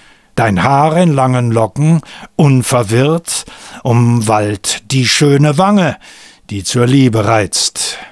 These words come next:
Du kamst zuerst hierher mit deinem neuen Gott?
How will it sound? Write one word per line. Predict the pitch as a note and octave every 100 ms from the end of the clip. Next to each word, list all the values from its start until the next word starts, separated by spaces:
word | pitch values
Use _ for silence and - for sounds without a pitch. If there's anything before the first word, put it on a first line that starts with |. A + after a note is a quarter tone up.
| _ _ - - - _ -
Du |
kamst | A#2+ E3 F#3+ - -
zuerst | D#3+ F3+ - F#3 F3 F#3 -
hierher | - F#3+ G3+ G3 D3+ F3 F3+ E3+ F3+ A3
mit | G3+ F#3+ F3+
deinem | G3 F3+ F3+ F#3+
neuen | F3 E3+ F3 F#3
Gott? | D#3+ F3 G#3 -